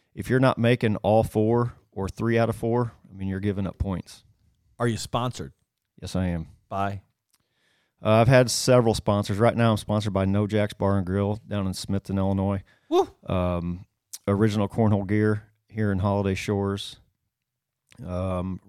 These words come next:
Speaker 1: I got a de-, kind of a deal with Rockwell Watches out of Utah. Uh, my personal organization, Jersey County Cornhole, that I run events and tournaments around the area.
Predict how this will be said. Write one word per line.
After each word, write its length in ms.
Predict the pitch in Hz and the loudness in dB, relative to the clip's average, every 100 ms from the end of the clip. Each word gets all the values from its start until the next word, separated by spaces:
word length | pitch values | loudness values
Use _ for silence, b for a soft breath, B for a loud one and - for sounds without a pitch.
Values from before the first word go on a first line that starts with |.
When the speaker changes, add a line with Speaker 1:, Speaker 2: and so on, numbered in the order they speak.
| - | -6
Speaker 1:
I 40 | |
got 120 | 104 | -2
a 40 | 98 | -2
de-, 180 | 98 - | -4 -4
kind 200 | 113 107 | 0 0
of 120 | 101 | 0
a 20 | |
deal 260 | 98 104 104 | 0 2 2
with 120 | 92 | 2
Rockwell 420 | 98 95 110 98 | 0 0 -2 -2
Watches 380 | 92 95 104 95 | -2 -2 -4 -4
out 120 | 95 | -4
of 200 | 92 90 | -4 -6
Utah. 420 | 98 - 101 95 - _ _ _ _ _ _ _ _ _ - | -6 -2 -2 -2 -6 _ _ _ _ _ _ _ _ _ -8
Uh, 260 | 87 90 | -6 -4
my 220 | 90 92 | -4 -4
personal 640 | 87 - 120 - 110 104 98 - | 0 0 0 0 0 0 -2 -2
organization, 640 | 113 107 98 104 101 98 | -2 0 0 0 0 -2
Jersey 240 | 104 101 | 0 0
County 240 | 98 104 98 | 0 -2 -2
Cornhole, 340 | 104 101 98 | -4 -4 -4
that 100 | 95 | -2
I 80 | 98 | -2
run 340 | 98 98 95 - - | 0 0 -2 -6 -14
events 420 | 90 98 95 - | -6 -2 -2 -4
and 100 | 95 | -6
tournaments 440 | 95 104 98 98 95 | -2 -2 -2 -4 -4
around 220 | 98 92 | -2 -2
the 60 | 92 | -4
area. 440 | 98 95 95 - | -4 -4 -6 -10